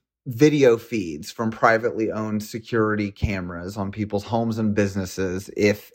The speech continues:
a homeowner or a business owner wanted the police to be able to look at their live feeds without having to get a warrant first.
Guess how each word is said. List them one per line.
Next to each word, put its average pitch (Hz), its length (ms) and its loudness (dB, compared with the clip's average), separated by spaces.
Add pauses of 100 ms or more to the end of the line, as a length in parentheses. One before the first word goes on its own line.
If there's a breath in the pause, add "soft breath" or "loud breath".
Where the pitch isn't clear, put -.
a 92 540 -2 (340)
homeowner 107 640 6
or 101 220 8
a 101 40 0
business 107 460 2
owner 104 240 6
wanted 120 480 6
the 113 100 8
police 101 580 2 (120)
to 113 140 4
be 107 220 4
able 101 280 2
to 98 680 0 (260)
look 120 280 6
at 104 140 0
their 101 480 4
live 98 340 6
feeds 104 500 -2
without 101 680 4
having 107 320 4
to 117 100 -2
get 104 160 8
a 98 40 2
warrant 113 440 2
first. - 640 0